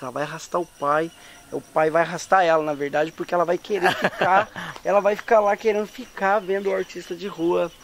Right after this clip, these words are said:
Speaker 1: É, e, e a, muitas vezes acaba puxando o pai, se ela vê que tem o negócio da contribuição, ela vai querer que o pai dá dinheiro pra ela colocar. E, a, e, e tem, também tem um outro lado, que é muito legal, assim, que é, é, tem os adultos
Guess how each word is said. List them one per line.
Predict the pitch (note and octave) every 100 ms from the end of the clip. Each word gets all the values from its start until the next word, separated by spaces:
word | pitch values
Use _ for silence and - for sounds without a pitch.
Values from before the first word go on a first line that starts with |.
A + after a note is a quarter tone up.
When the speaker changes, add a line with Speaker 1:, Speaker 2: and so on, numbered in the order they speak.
| - - - - -
Speaker 1:
É, | D3 D#3 D#3 D#3 -
e, | - -
e | E3+
a, | E3
muitas | E3 F#3+ G3+ E3
vezes | D3 F3+
acaba | F#3 F#3 F3+
puxando | - F3+ G3 F#3+
o |
pai, | E3+ - D#3+ F3+
se | -
ela | F3+ F#3
vê | D#3+ G#3+
que | -
tem | - F#3+ G3+
o | F#3
negócio | F3 D#3 E3 -
da | E3
contribuição, | E3 D#3+ D#3 D3+ - D#3+
ela | D#3 D#3
vai | E3
querer | E3+ E3+ E3
que | D3+
o |
pai | - D#3
dá | D3+
dinheiro | D3 D3 D3
pra | D3
ela | C#3+ C#3+
colocar. | D#3+ - - D#3+ E3+ - - - - - - - - - - - - - -
E, | A3
a, | G3+ -
e, | G3+ -
e | G#3
tem, | B3 A#3 A#3+
também | - G#3 G#3+
tem | A#3
um | A#3+
outro | A#3 C4
lado, | A3+ D3+
que | C#3+
é | F3
muito | F3+
legal, | G#3 F#3+
assim, | F3+ - C#3+
que | - D3+
é, | D3+ - C3+ C3+ C3
é, | B2+
tem | D#3+
os | D#3+
adultos | E3+ D3 E3+ C4 - D3+ -